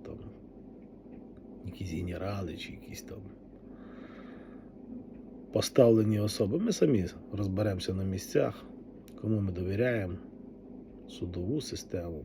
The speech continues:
правоохоронну, там, юстиції і так далі. І плюс податки. Так само податки, це дуже важливо, ну, це окрема, це окрема тема. Тому всіх од-, обняв, припідняв, знаю, що вийшло трошки довго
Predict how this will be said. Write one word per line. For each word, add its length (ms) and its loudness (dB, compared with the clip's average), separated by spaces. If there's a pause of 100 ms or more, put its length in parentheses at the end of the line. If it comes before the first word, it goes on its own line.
(120)
правоохоронну, 1000 -4 (160)
там, 140 -14 (240)
юстиції 640 -6
і 20 -8
так 220 -10
далі. 300 -8 (840)
І 140 -6
плюс 300 0
податки. 580 -4 (760)
Так 160 -10
само 300 -2
податки, 520 -6
це 160 -12
дуже 320 -6
важливо, 560 -2
ну, 80 -8
це 120 -6
окрема, 540 -6 (1900)
це 180 2
окрема 400 0
тема. 360 -6 (1040)
Тому 300 0
всіх 380 -2
од-, 260 -2 (140)
обняв, 540 4
припідняв, 840 0
знаю, 300 0
що 180 -6
вийшло 320 0
трошки 420 -4
довго 580 4